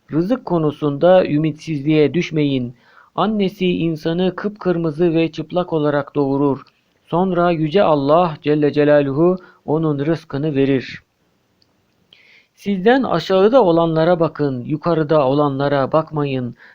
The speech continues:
Bu Allah'ın size verdiği nimetleri küçümsememeniz bakımından daha uygun olur. Evet, devam ediyoruz.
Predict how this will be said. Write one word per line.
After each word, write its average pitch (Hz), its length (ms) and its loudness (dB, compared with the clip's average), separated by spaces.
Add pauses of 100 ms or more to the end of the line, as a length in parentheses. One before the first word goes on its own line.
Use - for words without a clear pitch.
(140)
Bu 190 180 4
Allah'ın 143 720 0
size 156 380 0
verdiği 147 500 -2
nimetleri 139 760 -4 (300)
küçümsememeniz 165 1000 -2
bakımından 143 840 -4 (340)
daha 135 280 0
uygun 135 400 -2
olur. 127 600 -6 (3500)
Evet, - 500 0 (240)
devam 233 240 4
ediyoruz. 190 560 -2